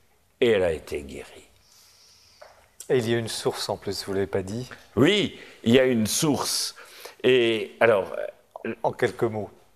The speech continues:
Speaker 1: C'est-à-dire, cette source est également, je dirais, le lieu où ceux qui peuvent, euh, où ceux qui désespèrent, eh bien, trouvent un abreuvoir,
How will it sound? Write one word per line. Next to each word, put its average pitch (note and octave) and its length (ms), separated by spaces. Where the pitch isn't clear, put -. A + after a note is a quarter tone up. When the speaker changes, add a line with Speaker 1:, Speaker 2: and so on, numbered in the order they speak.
Speaker 1:
C'est-à-dire, A#2+ 600
cette - 240
source - 420
est G#2+ 280
également, G2 800
je G2+ 180
dirais, G2+ 400
le F#2+ 240
lieu F#2+ 440
où A2+ 80
ceux C3 420
qui G#2 220
peuvent, G2+ 540
euh, D#2+ 500
où D3+ 60
ceux C#3 280
qui - 180
désespèrent, G#2+ 1120
eh G#2 100
bien, F#2+ 300
trouvent G2 480
un G2 160
abreuvoir, E2 1080